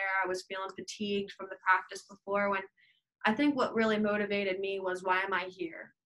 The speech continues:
I'm here not necessarily for myself. Like, yes, swimming is a team sport, but I'm here because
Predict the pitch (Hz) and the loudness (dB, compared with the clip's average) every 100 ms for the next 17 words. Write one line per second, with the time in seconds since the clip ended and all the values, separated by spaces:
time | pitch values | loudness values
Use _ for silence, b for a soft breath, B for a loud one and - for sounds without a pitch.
0 | _ 190 190 196 214 214 214 214 - - | _ -2 0 0 2 4 4 2 -4 -2
1 | 190 190 180 190 196 - 185 180 180 180 | 2 4 2 -4 -6 -6 -2 -2 -2 -6
2 | 175 175 175 175 175 180 175 180 180 - | -6 -6 -6 -8 -8 -8 -6 -6 -6 -8
3 | 185 190 185 185 185 180 185 - 180 180 | -8 -4 -4 -4 -4 -4 -6 -6 -6 -8
4 | - 185 185 185 202 208 214 202 202 196 | -6 -6 -2 2 2 2 2 2 0 0
5 | 190 190 | -2 -2